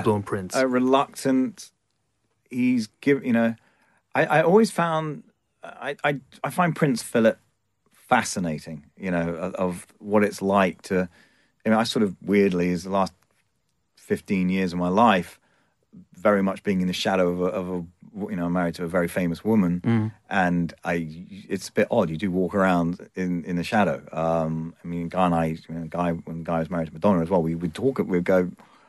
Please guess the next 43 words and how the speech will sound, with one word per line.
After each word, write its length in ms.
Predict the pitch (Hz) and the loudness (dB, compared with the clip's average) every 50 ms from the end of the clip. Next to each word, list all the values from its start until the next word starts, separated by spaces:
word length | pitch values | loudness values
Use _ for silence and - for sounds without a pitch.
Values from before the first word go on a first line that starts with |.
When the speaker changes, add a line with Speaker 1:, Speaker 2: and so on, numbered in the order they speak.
| _ _ - | _ _ -4
Speaker 2:
I 40 | 92 | 0
mean, 200 | 98 95 90 90 | 2 2 2 2
literally, 540 | 104 104 - - 82 82 82 85 82 78 - - | 0 0 -2 -2 -4 -2 0 0 0 -2 -4 -4
we 100 | - 92 | -2 -2
didn't 240 | 87 92 87 87 85 | 0 2 2 2 0
exist 500 | 85 80 - - - 117 123 - - - | 0 -2 -6 -4 -2 -2 -2 -2 -2 -6
sometimes, 560 | - - 78 78 - 71 64 - - - - - | -6 -6 -10 -10 -12 -16 -20 -20 -20 -18 -14 -10
you 60 | 82 | -8
know. 140 | 80 78 78 - - - | -8 -6 -6 -6 -2 0
We, 120 | - - - | 0 0 2
we, 280 | - 196 185 190 214 | 2 2 4 4 2
we 80 | 185 190 | 2 4
just 180 | - 185 190 185 | 0 0 0 0
talked, 320 | - 214 208 - 196 - - | 0 0 2 0 -2 -2 -2
<laughs> 40 | - | -4
um, 280 | 185 - - 95 101 | -2 0 0 -2 -2
which 160 | - 156 - | -6 -6 -6
is 80 | - 160 | -6 -2
fine. 360 | - 190 196 165 110 87 82 | 4 4 6 6 6 4 0
I 100 | 87 95 | -2 0
got 100 | 101 104 | 0 0
no 120 | 101 98 92 | 0 0 0
problem 260 | - 135 131 117 107 | 2 2 2 4 2
about 280 | 95 - 120 113 110 98 | 4 4 4 4 4 4
it, 80 | 90 | 0
but 100 | - 107 | -2 -4
it's 120 | 120 117 - | -4 -2 2
an 80 | 127 | 4
odd, 240 | 147 156 147 135 123 - - - - _ _ _ _ _ _ _ - 117 | 6 6 6 4 0 -6 -14 -20 -20 _ _ _ _ _ _ _ -6 -4
I 80 | 123 | -4
just 220 | 117 147 131 - - | -4 -4 -6 -2 0
like 280 | 120 120 120 123 113 113 | 2 2 2 2 2 0
the 120 | 117 117 | 0 0
idea 400 | 113 110 110 101 117 113 110 107 | 2 2 0 0 2 2 2 2
that, 280 | 101 101 - - - - | 2 0 -2 -4 -8 -6
that 220 | 107 104 - - - | -6 -6 -6 -6 -4
Eggsy 360 | 110 110 110 - - 113 101 | -4 -4 -2 -2 -4 -6 -6
has 140 | 95 104 95 | -6 -8 -12
given 320 | - - 117 110 113 110 | -4 -2 -2 0 0 0
up 200 | 101 101 98 - _ _ _ | 0 0 -2 -4 _ _ _
what 220 | - 104 107 - | -4 -2 -2 -2
he 120 | 101 101 95 | 0 -2 0
loves 540 | 98 95 90 87 87 85 87 - - - | 2 2 2 2 0 -2 -4 -8 -10 -12